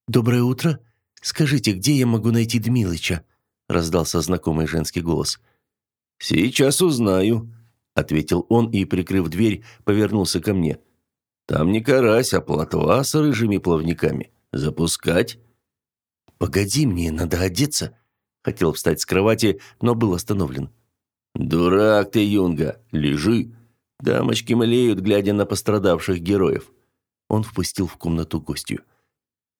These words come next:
"Дмилыча, как выяснилось, можно найти в этом номере, красавица", доложил он. "Только ты с ним осторожнее.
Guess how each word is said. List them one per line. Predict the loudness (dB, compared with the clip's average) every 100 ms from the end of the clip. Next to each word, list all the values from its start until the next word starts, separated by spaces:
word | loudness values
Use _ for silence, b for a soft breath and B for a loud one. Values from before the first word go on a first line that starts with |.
| _
"Дмилыча, | -6 0 2 2 2 0
как | 0 0 2
выяснилось, | 2 2 0 0 0 2
можно | 0 2 2
найти | 2 0 0
в | 2
этом | 2 2 0
номере, | 2 2 0 0
красавица", | -2 -2 -2 -2 -2 -2 -4 -6 -8 b b b _
доложил | -4 -4 -2 -6 -6
он. | -8 -8 _ _ _ _ _ -2
"Только | 0 2 0
ты | 0 0
с | 0
ним | 0
осторожнее. | 0 0 0 2 0 0 -2 -6